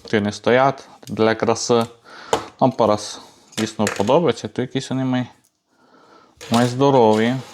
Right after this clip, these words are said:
Окей, це все на бок відкладаємо. Сама охлаждалка. Ю С Б кабель.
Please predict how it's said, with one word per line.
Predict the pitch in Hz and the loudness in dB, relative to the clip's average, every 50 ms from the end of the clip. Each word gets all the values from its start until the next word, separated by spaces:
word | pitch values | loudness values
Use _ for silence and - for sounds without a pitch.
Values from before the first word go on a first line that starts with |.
| 117 113 | -10 -10
Окей, | - - 101 98 | -4 -2 -4 -4
це | - - - | -2 -6 -8
все | 98 - - - 104 | -8 -6 -6 -4 -2
на | 104 120 135 139 139 | 0 2 2 2 2
бок | 139 131 123 - 131 | 0 -2 -4 -4 -4
відкладаємо. | 120 - - 120 120 120 123 127 127 123 120 117 117 113 117 117 110 - - - _ _ _ _ _ _ _ - - - - - - - - - | -4 -2 -2 -2 -2 0 2 2 2 2 2 0 0 -2 -4 -6 -10 -14 -20 -20 _ _ _ _ _ _ _ -20 -20 -20 -20 -20 -20 -20 -20 -4
Сама | - 127 127 135 127 117 | 0 2 4 6 6 4
охлаждалка. | 110 - - 113 110 107 107 120 127 135 139 143 - - 139 135 139 135 120 - - - _ _ _ _ _ _ _ _ _ _ _ _ _ _ _ _ _ _ - - - - - - - - - | 4 2 0 0 0 0 2 2 4 4 4 2 0 -2 -2 -2 -4 -6 -10 -14 -20 -20 _ _ _ _ _ _ _ _ _ _ _ _ _ _ _ _ _ _ -20 -20 -20 -20 -10 -8 -6 -4 -2
Ю | 113 | -2
С | 113 | -2
Б | 110 110 110 | 0 0 0
кабель. | 107 - 117 117 123 120 120 123 117 113 | 0 2 2 2 2 2 2 0 0 -2